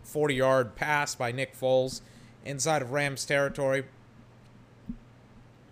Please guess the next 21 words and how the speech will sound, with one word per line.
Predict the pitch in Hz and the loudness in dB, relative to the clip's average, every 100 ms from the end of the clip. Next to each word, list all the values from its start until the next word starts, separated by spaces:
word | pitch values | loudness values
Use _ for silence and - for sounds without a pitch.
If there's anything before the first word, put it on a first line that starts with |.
| - - - - - - - - - - - - - | -20 -20 -16 -16 -16 -20 -18 -16 -16 -20 -20 -20 -14
It's | - | -2
gonna | 226 | 4
be, | 185 | 6
like, | 165 139 | 6 4
second | - 196 190 214 | 2 2 2 2
and | 165 127 | -2 -6
three | - 135 151 165 | -6 -2 2 2
now, | 160 147 147 165 175 | 2 2 4 2 0
or | 147 | 0
not | 151 127 | -2 0
second | 151 131 120 | -2 -2 -4
and | 113 | -8
three, | 113 110 | -6 -6
third | - - 160 170 | -8 2 6 6
and | 151 120 | 4 -2
three | 123 120 113 | -4 -2 -2
now, | 110 101 98 | -4 -6 -8
or | 110 107 | -8 -10
third | - 143 117 | -2 -2 -2
and | 98 | -6
four. | - 131 117 98 | -10 -4 -2 -2